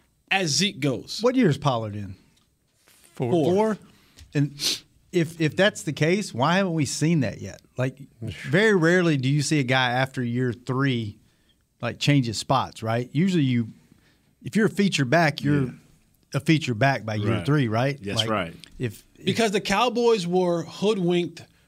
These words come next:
Speaker 1: four, three, four years ago whenever Zeke got that deal done.
Speaker 3: Mm-hmm.
Speaker 1: And they put him in a situation that no matter what you do, you're either gonna be, you're either gonna have to play him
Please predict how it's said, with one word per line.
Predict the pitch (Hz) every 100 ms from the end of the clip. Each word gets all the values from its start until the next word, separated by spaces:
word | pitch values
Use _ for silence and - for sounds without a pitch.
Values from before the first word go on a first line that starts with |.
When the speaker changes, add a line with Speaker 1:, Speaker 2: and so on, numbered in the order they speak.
| _
Speaker 1:
four, | - 190 208
three, | 175 190 233
four | 196 220
years | 208 202 175
ago | 160 160
whenever | 151 156 190 175 139
Zeke | 139 190
got | 160 147
that | 165 135
deal | 127 156 143
done. | 123 110 107
Speaker 3:
Mm-hmm. | 107 104 101 113 107 156
Speaker 1:
And | 165 165 147
they | 170
put | 170 208
him | 226
in | 240
a | 240
situation | 240 - 190 185 175 170
that | 160 151 151 - -
no | 160
matter | 196 196 170
what | 165 240 -
you | 220
do, | 180 160 226 185 165 - - -
you're | 170 196
either | 220 202
gonna | 190 180
be, | 160 170 143 135 - _
you're | - 226
either | 254
gonna | 233 196
have | 180 -
to | 143
play | - 151 208 240
him | 294 359 320